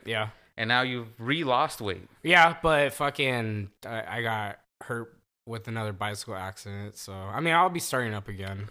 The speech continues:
Speaker 2: Bicycles
Speaker 1: Was
Speaker 2: are
Speaker 1: a little
Speaker 2: dangerous.
Speaker 1: bit, little bit of a break, you know? Let my f-,
Speaker 2: That's
Speaker 1: legs
Speaker 2: true.
Speaker 1: rest.
Speaker 2: Yeah, that's true.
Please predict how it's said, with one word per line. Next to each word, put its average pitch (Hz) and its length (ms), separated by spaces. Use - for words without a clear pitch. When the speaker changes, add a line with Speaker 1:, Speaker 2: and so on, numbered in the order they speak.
Speaker 2:
Bicycles 117 320
Speaker 1:
Was 208 100
Speaker 2:
are 240 40
Speaker 1:
a - 20
little 214 160
Speaker 2:
dangerous. 110 280
Speaker 1:
bit, - 100
little 220 180
bit 175 140
of 139 120
a 131 60
break, 123 440
you 139 60
know? 143 380
Let 127 160
my 117 80
f-, - 200
Speaker 2:
That's 139 280
Speaker 1:
legs 113 100
Speaker 2:
true. 117 220
Speaker 1:
rest. 117 380
Speaker 2:
Yeah, 139 300
that's 139 180
true. 98 300